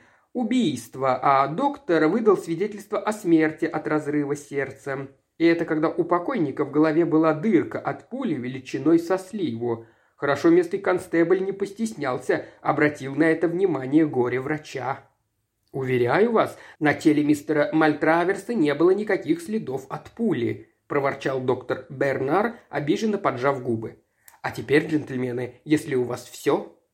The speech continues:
Мы поняли намек. "Нет-нет, тысяча извинений за причиненное неудобство и большое спасибо вам, доктор,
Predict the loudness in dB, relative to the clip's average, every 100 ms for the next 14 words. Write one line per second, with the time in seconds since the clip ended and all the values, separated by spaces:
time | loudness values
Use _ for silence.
0 | _ _ _ _ -2 -2 2 4 4 4
1 | 2 4 2 0 -12 _ -8 -6 -6 4
2 | 6 6 2 -12 _ -6 -6 -4 -4 -2
3 | -4 -4 -2 0 2 2 2 0 -4 0
4 | 4 4 6 4 4 0 0 -2 -4 -2
5 | -4 -2 0 0 4 4 4 0 -4 -4
6 | -2 -2 -4 -4 0 0 -2 -10 -14